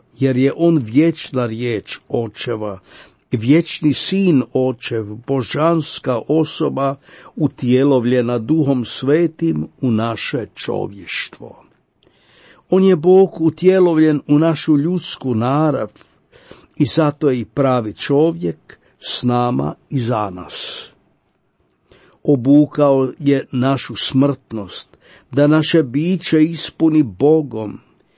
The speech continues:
i naše tijelo zaodjene besmrtnošću uskrsnuća, kako je to silna objava Božjega čovjekoljublja. Otkupljenjem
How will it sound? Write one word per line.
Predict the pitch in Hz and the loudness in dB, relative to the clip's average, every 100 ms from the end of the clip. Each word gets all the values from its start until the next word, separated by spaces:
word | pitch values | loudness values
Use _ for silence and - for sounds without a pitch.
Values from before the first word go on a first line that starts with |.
| _ _ - | _ _ 0
i | 143 | 2
naše | 151 160 - 147 | 4 2 0 -2
tijelo | - 135 139 156 170 160 | -2 0 2 4 4 2
zaodjene | 135 139 135 147 139 139 131 131 | 2 2 2 2 0 0 0 -2
besmrtnošću | 104 127 131 - - 117 92 - 110 - - 123 - | 0 0 0 -2 -8 -8 -8 -8 -8 -8 -10 -10 -10
uskrsnuća, | 110 - 120 104 - 143 165 135 - 107 87 _ _ _ _ _ _ _ _ | -12 -10 -10 -10 -8 -2 -2 -2 -8 -16 -16 _ _ _ _ _ _ _ _
kako | - 123 - 135 | -6 -6 -4 -4
je | 113 | -4
to | 113 - | -8 -10
silna | - - 156 185 175 170 160 151 - - | -8 -2 0 2 2 2 2 0 -4 -2
objava | 135 156 156 160 160 147 147 170 117 | 2 2 0 -2 0 -2 -4 -8 -10
Božjega | 117 117 110 - 101 98 95 | -4 -4 -4 -6 -8 -8 -12
čovjekoljublja. | - - 104 98 98 92 - 110 98 95 - 104 90 _ _ _ _ _ _ _ _ _ _ | -10 -8 -8 -8 -10 -12 -12 -10 -12 -16 -16 -16 -16 _ _ _ _ _ _ _ _ _ _
Otkupljenjem | 156 151 - 175 180 208 190 160 113 120 123 | -2 -2 -4 -4 2 4 4 2 -2 -6 -8